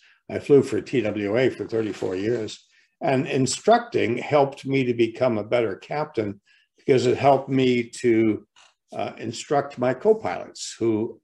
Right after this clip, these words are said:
obviously are, are getting ready to be captains themselves. And, uh, I think I, I, pri-, I prided myself in being a good captain because I was a good instructor as an airline captain.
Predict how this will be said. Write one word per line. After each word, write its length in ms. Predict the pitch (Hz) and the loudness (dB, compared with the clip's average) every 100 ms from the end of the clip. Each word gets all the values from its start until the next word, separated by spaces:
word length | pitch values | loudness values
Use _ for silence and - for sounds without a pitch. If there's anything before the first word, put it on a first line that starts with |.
| _ | _
obviously 800 | 110 110 107 - 95 95 135 135 _ _ - | -4 -2 -2 -4 -4 -2 -2 -4 _ _ -8
are, 400 | 90 101 98 - | -6 -6 -6 -6
are 140 | 98 | -2
getting 300 | 107 107 104 | 0 0 2
ready 280 | 101 101 104 | 0 0 0
to 80 | 98 | -2
be 140 | 104 | -6
captains 560 | - 107 104 98 104 - | -4 -4 -4 -8 -8 -8
themselves. 720 | 90 - 143 92 85 - - _ _ _ | -10 -4 -2 -2 -4 -12 -20 _ _ _
And, 340 | - 101 107 104 | -10 -6 -4 -4
uh, 500 | - 98 98 98 - - _ | -4 -4 -6 -6 -8 -14 _
I 120 | - 147 | -2 -2
think 340 | - 262 - | -2 -4 0
I, 260 | 120 110 - | 0 0 -2
I, 100 | 127 | -6
pri-, 460 | - - 156 160 - | -6 -8 -4 -4 -4
I 100 | 120 | -4
prided 460 | 113 - 190 170 117 | -4 2 4 4 2
myself 460 | 110 110 127 107 | 0 -2 -2 -2
in 140 | 110 101 | -4 -2
being 360 | 117 107 107 _ _ | -2 -2 -4 _ _
a 80 | - | -6
good 280 | 117 143 - | 4 4 4
captain 480 | 127 110 - 113 110 | 0 -2 -2 -4 -4
because 300 | 104 107 101 | -2 -2 0
I 60 | |
was 160 | 104 95 | -2 -2
a 60 | 104 | -2
good 160 | 113 | -2
instructor 600 | 92 - 117 104 - 87 - _ _ - | -2 -8 -6 -6 -6 -10 -10 _ _ 0
as 420 | 131 113 104 - - | 4 4 0 -4 -6
an 220 | 104 110 | -6 -4
airline 500 | 113 101 92 85 82 | -4 -4 -4 -6 -8
captain. 480 | - 85 80 - - | -12 -12 -14 -18 -20